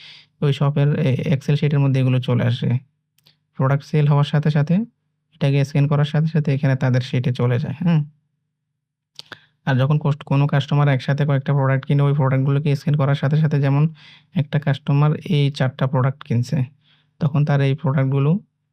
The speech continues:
আহ, যখন স্ক্যান করে এগুলো সিরিয়ালি অ্যাড হয়,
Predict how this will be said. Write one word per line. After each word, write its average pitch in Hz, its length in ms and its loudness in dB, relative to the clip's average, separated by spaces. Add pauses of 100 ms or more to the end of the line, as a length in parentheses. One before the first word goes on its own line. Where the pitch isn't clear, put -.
(280)
আহ, - 360 -2 (1800)
যখন 143 260 2
স্ক্যান 156 280 2
করে 180 240 2
এগুলো 139 200 2
সিরিয়ালি 139 400 0
অ্যাড 135 220 2
হয়, 175 240 0